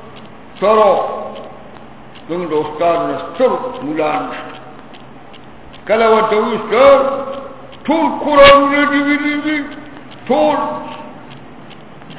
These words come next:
او ما ادي غجب ویلي دي. او نو آغا دقه چې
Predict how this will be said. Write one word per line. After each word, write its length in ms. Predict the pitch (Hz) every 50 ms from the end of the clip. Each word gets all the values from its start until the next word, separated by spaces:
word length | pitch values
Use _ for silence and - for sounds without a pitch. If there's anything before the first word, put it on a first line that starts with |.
| - - - - - - 160
او 200 | 180 180 - - - - - - - - - - - - - - - - - - 175 214
ما 140 | 262 269 269 262 262 262 - 196 208
ادي 260 | 202 202 247 302 294
غجب 480 | 269 233 247 240 - 277 320 320 359
ویلي 300 | 359 349 339 339 339 349 349 349
دي. 140 | 339 320 320 330 330 - - 339 - - - - - - - - - - - - 147
او 140 | 143 135 135 - - - - - - - - - - - - - - - - - - - 226 233 240 233 233 - - - - - - - - 247 262 262 254 254 254 254 - - - - - - - - - - - - - - - - - - - - - - - - 60 58 - - - - - - - - - - - - - - - - - - - - - - - - - - - - - - - - - - - - - - - - - - - - - - - - - - - - - - - -
نو 140 | 135 147 147
آغا 520 | - - 147 147 139 135 139 151 151 147 139 135 127 - - - - - - - - - - - - - - - - - - - - - - - - - - 135
دقه 300 | 165 160 - - 131 139 135
چې 40 | 147